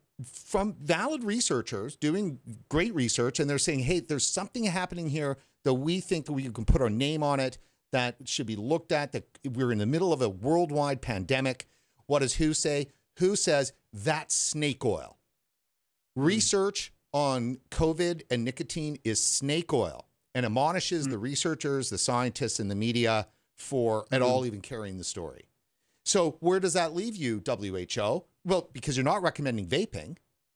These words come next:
Speaker 1: So stay smoking. Stay smoking, or, like, it,
Speaker 2: Mm.
Speaker 1: it really is, it really is
Speaker 2: Well,
Speaker 1: treachery.
Speaker 2: yeah, that's, I mean, those are, those are the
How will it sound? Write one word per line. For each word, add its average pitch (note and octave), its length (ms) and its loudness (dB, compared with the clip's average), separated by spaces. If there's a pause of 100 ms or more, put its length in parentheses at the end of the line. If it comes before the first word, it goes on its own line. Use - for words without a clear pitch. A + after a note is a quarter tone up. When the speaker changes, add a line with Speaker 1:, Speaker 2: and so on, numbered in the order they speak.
(380)
Speaker 1:
So E3 420 2
stay G#3 280 0
smoking. A3+ 460 -4 (640)
Stay C#3 200 0
smoking, F3+ 680 0
or, B2 240 2
like, C3+ 180 0
it, C#3+ 100 -10
Speaker 2:
Mm. D3+ 340 4
Speaker 1:
it D#3+ 80 4
really E3 340 4
is, C#3+ 240 2
it D3 80 2
really D3 300 2
is C3 100 6
Speaker 2:
Well, G#3 60 0
Speaker 1:
treachery. - 540 -4 (600)
Speaker 2:
yeah, G3+ 140 -2
that's, G#3 340 -6 (3000)
I F#3 60 -2
mean, G3+ 140 0
those A3 280 0
are, F#3 180 -4
those F#3+ 360 -4
are D#3+ 420 -6
the D#3 400 -8